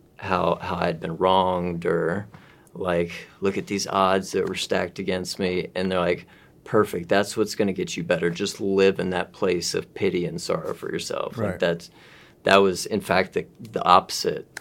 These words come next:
Speaker 1: was true. Um, like, you gotta get rid of that shit. Like, yeah, that happened, but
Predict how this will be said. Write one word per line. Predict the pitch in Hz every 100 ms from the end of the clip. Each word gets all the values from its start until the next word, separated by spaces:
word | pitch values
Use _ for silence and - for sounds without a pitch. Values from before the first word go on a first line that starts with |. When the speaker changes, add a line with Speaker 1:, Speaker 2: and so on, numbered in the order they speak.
| -
Speaker 1:
was | 92 -
true. | - 82 - - - _
Um, | - 85 80 - -
like, | 92 85 -
you | 98
gotta | 90 87
get | 85
rid | 85 104
of |
that | 107
shit. | - 113 87
Like, | 87 87
yeah, | 95
that | 92 85
happened, | 90 87 - 113 101
but | 90 -